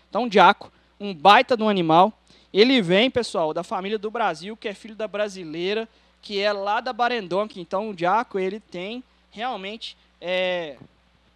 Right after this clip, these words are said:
é redundante, né, falar de touro, que a gente fala de pedigree, mas ele tem pedigree. Então, é uma ótima opção aí pra quem tá trabalhando no vermelho e branco. Lorena, isso tudo, eu sempre deixo a Lorena falar o preço,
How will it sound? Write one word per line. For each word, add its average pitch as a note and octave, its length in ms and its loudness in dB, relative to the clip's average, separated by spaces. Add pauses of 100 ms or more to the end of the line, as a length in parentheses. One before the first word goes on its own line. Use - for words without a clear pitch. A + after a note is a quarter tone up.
(240)
é D#3 80 -20
redundante, G3+ 560 -16
né, G#3+ 100 -20
falar F#3 220 -16
de E3+ 80 -20
touro, G3 140 -18
que G#3+ 60 -20
a - 20 -16
gente F3+ 100 -20
fala F3+ 140 -10
de - 60 -20
pedigree, F3+ 220 -12
mas A3+ 100 -8
ele G3+ 60 -10
tem G#3+ 140 -12
pedigree. G#3+ 460 -10 (400)
Então, F#3 420 -2 (420)
é F3+ 300 2
uma G#3 240 6
ótima B3 380 6
opção A3+ 360 -4
aí G#3 220 -6 (180)
pra D4+ 160 -10
quem A#3+ 200 -14
tá E4 100 -12
trabalhando A#3 400 -4
no G#3 60 -10
vermelho G#3 260 -4
e A3+ 40 -18
branco. D#3 260 -4
Lorena, A#3+ 360 2
isso B3 360 -10
tudo, B3 480 -10 (280)
eu F#3 100 -2
sempre C#4 200 -10
deixo D4+ 180 -14
a C4 40 -6
Lorena F#3+ 280 -6
falar F#3 220 -6
o D#3 80 -4
preço, - 480 -8